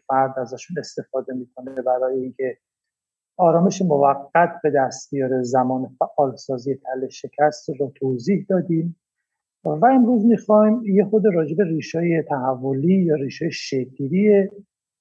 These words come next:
تله شکست تو زندگی بحث کنیم و بعدش هم در ادامه به بحث اعتماد به نفس و اعتماد به نفس کاذب و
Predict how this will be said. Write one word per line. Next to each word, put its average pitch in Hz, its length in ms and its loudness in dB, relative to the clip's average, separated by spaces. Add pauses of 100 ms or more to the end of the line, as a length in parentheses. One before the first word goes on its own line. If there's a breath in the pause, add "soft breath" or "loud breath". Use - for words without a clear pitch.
(140)
تله 160 760 2 (120)
شکست 160 520 -4
تو 175 80 0
زندگی 151 440 -2
بحث 151 420 0
کنیم 160 340 -6
و 156 100 2 (100)
بعدش 208 540 2
هم 196 180 2
در 160 240 0
ادامه 151 680 -2 (580)
به 151 180 -4
بحث 151 600 -4
اعتماد 147 720 -2
به 127 120 -4
نفس 151 600 -2
و 160 40 -2
اعتماد 135 560 0
به 127 80 -8
نفس 131 260 -4 (160)
کاذب 123 600 0
و 147 400 4